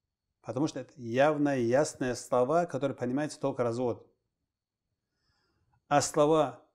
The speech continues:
которые понимаются двухсмысленно, это говорю, «Иди домой, не приходи больше». Эти слова нуждаются в намерении. Потому что она понимает, «Я просто тебя отправляю домой» или «отправляю с талаком».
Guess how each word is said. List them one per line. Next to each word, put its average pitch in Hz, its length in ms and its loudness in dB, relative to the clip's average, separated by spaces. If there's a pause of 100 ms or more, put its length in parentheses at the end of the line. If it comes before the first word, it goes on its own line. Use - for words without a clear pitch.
(220)
которые 151 300 -2
понимаются 139 380 -2
двухсмысленно, 123 880 -6
это 143 160 -6
говорю, 135 160 -4
«Иди 147 140 2
домой, 147 420 4 (380)
не 143 100 -4
приходи 139 340 -2
больше». 135 380 -6 (2750)
Эти 175 220 0
слова 147 320 4
нуждаются 143 440 0
в 131 40 -2
намерении. 117 520 -2 (760)
Потому 139 240 -2
что 170 100 -2
она 160 80 0
понимает, 147 500 -2
«Я 135 80 -2
просто 147 240 -4
тебя 135 160 0
отправляю 143 400 0
домой» 165 360 0 (1120)
или 180 160 2
«отправляю 160 400 6
с - 80 -4
талаком». 143 540 2